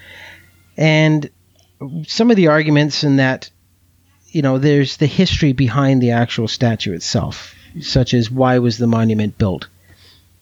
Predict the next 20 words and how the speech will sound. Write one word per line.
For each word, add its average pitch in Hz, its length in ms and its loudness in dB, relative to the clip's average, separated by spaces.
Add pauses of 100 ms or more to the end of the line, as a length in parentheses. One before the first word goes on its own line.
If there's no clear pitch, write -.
(200)
You - 160 0
know, 120 160 2
there's 123 480 0 (200)
various 139 520 -2
contributions 135 720 0
to 123 120 -4
society, 135 840 0
and 139 100 0
it 135 80 0
has 143 280 -2
to 151 80 -2
be 135 180 0
weighed 127 640 0 (160)
against 123 500 -2 (140)
the 127 120 0
alleged 113 380 -2
wrongdoing. 113 640 -2 (220)
So, - 220 -2
for 139 180 0
example, 131 580 2